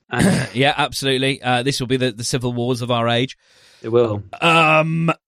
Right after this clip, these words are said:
Speaker 1: but yeah, so there, there's, there's a mixture, and you can also, what's interesting is you can, and I've done this a few times, you can, um, write in and, uh,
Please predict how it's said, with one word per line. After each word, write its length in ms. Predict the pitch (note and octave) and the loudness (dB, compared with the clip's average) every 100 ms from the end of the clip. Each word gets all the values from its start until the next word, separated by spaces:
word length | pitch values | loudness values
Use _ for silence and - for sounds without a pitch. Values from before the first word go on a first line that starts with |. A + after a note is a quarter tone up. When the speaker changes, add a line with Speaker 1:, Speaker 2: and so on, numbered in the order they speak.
| _ _ _ - - _ _ _ C#3 - | _ _ _ -20 -20 _ _ _ -16 -4
Speaker 1:
but 140 | F3 | 2
yeah, 140 | E3+ D#3 | 2 2
so 160 | E3 | 4
there, 120 | D3+ | 2
there's, 240 | C#3+ D3 - | 2 0 0
there's 220 | C#3 B2+ | -2 -2
a 40 | |
mixture, 440 | A#2 G#2 - A2 G#2+ | -2 -6 -4 -4 0
and 160 | C#3+ D#3+ | -2 -2
you 100 | D#3+ | 0
can 160 | E3 | 0
also, 680 | D#3 D#3 - C3 A#2 A2+ G#2+ - | 2 0 -4 -2 0 0 -4 -6
what's 280 | A#2+ B2 B2+ | -4 -4 -4
interesting 300 | B2+ - G2+ | -8 -8 -8
is 140 | F#2 | -8
you 100 | G2+ | -8
can, 160 | A2 - | -8 -8
and 120 | A2 | -6
I've 180 | A2 A2 | -4 -4
done 140 | A2 G#2+ | -4 -6
this 160 | G2+ | -8
a 40 | - | -8
few 180 | B2 | -6
times, 400 | B2+ G#2 F#2+ F#2+ | -4 -6 -6 -8
you 80 | G#2+ | -12
can, 360 | - G2+ G2 G2 - | -8 -8 -8 -10 -8
um, 440 | G2 F#2+ F#2+ F2+ _ | -6 -6 -8 -12 _
write 460 | F#2 A2 A#2 G#2 A2 | -6 -2 -2 -4 -4
in 380 | G#2 F2+ E2+ - _ _ _ _ | -4 -4 -10 -16 _ _ _ _
and, 560 | F#2 F2+ F#2 F2+ E2+ - - | -6 -4 -6 -8 -10 -12 -8
uh, 340 | G2 F#2 F2+ | -6 -4 -6